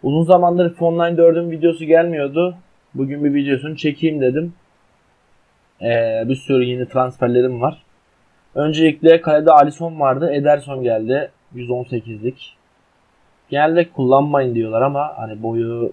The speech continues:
e, bir seksen sekiz olduğu için normalde Alisson bir doksan bir. Ben deneyeyim dedim, aldım. Parayla kıydım.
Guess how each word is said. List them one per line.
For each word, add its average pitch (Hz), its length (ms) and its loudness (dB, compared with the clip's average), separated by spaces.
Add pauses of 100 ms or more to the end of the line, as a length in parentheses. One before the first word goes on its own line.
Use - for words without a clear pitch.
(120)
e, 107 320 -8
bir 117 40 -8
seksen 127 400 -2
sekiz 117 300 -4
olduğu 117 220 -2
için 107 260 -10
normalde 110 380 -4
Alisson 110 380 -2
bir 120 100 -2
doksan 107 440 -4
bir. 175 180 -6 (760)
Ben 196 240 -2
deneyeyim 202 320 0
dedim, 139 240 0
aldım. 151 420 0 (280)
Parayla 127 420 2
kıydım. 139 360 0